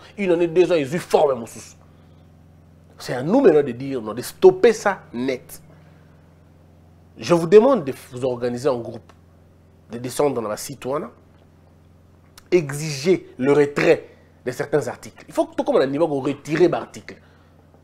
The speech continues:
Bon, comme vous vous opposez à cela, vous dites retirez l'article. C'est mal fait. Ils comprendront que ah, ces gens-là ne sont pas,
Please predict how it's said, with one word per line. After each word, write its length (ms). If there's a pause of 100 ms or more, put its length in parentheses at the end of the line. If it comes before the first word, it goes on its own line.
Bon, 100
comme 220
vous 180
vous 340
opposez 540
à 80
cela, 340 (240)
vous 80
dites 260 (360)
retirez 560
l'article. 440 (420)
C'est 420
mal 200
fait. 240 (400)
Ils 100
comprendront 400
que 120
ah, 120
ces 140
gens-là 280
ne 80
sont 160
pas, 220